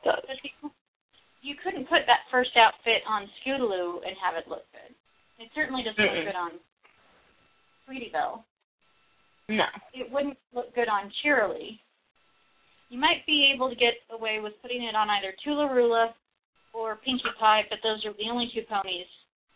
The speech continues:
Speaker 2: that it would look good on.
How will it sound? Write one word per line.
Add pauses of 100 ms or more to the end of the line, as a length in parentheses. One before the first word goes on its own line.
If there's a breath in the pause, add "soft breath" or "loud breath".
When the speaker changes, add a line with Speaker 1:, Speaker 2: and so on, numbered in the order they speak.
(1800)
Speaker 2:
that
it
would
look
good
on.